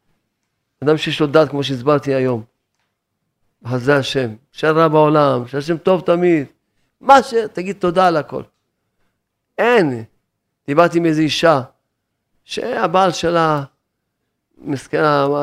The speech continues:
השלוש ילדים, הבעל שלה השתבשה דעתו, השתבשה דעתו. אני בוכה וזה, אמרתי, "תשמעי, את רוצה לבכות? את יכולה לבכות כמה שאת רוצה." <laughs> "אין בעיה, תבכי.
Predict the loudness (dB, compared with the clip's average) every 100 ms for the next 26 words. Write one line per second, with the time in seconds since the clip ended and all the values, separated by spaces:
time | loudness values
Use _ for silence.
0 | -4 -4 -4 -4 -4 -4 -4 -2 0 0
1 | 0 -8 _ _ _ _ _ -4 0 0
2 | -2 -2 0 -2 -4 -4 -2 -2 -2 -4
3 | -2 -6 -8 -8 -6 -2 -2 -2 -4 -8
4 | -20 _ _ _ _ _ _ _ _ _
5 | _ _ _ -4 0 2 2 0 0 4
6 | 2 2 -6 -8 -6 0 2 2 -2 _
7 | _ _ _ _ _ _ _ _ _ _
8 | _ _ _ -10 -6 -4 0 2 2 0
9 | 2 4 2 -2 -4 -4 -2 -2 0 -4
10 | -6 -8 -10 -8 -8 -10 _ _ _ _
11 | _ _ _ _ _ -10 -10 -10 -14 -16
12 | -20 _ _ _ _ _ _ _ _ _
13 | -2 0 2 2 2 -2 -6 -6 0 0
14 | -2